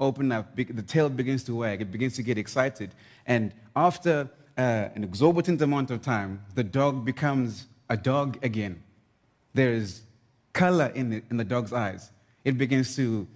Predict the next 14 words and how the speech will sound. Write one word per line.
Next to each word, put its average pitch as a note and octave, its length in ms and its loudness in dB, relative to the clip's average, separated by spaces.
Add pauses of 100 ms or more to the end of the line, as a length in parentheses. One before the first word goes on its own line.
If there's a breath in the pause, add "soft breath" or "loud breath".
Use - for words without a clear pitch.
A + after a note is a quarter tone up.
(120)
be A#2 120 2
excited D3+ 440 2
when C#3 140 0
people C3+ 220 -2
are C3+ 40 -2
coming C3+ 260 0
around. B2 380 -4 (120)
It A#2+ 100 -4
begins B2+ 440 0
to A2+ 260 0 (220 loud breath)
express - 580 -2
itself C#3 300 0
with A2 200 -4
joy. C3 400 0